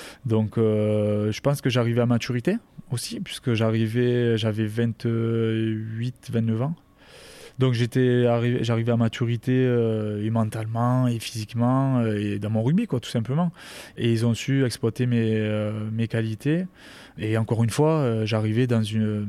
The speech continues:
dans un groupe qui était mûr. Donc, euh, cette saison-là, il faut pas, voilà, beaucoup de personnes se souviennent de la fin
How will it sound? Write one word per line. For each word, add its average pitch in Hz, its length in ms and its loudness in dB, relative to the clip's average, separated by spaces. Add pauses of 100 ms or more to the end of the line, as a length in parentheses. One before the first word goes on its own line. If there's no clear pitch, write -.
(140)
dans 110 180 0
un 110 80 2
groupe 131 400 0
qui - 80 -8
était 110 160 -2
mûr. 156 340 0 (460)
Donc, 104 240 -2
euh, 107 440 2
cette 113 180 -4
saison-là, 135 520 2
il 120 60 0
faut 117 140 -4
pas, 120 500 0
voilà, 127 300 2 (200)
beaucoup 123 260 -4
de 127 300 2 (220)
personnes 127 380 0
se - 120 -10
souviennent 117 220 0
de 113 80 2
la 107 100 2
fin 175 220 2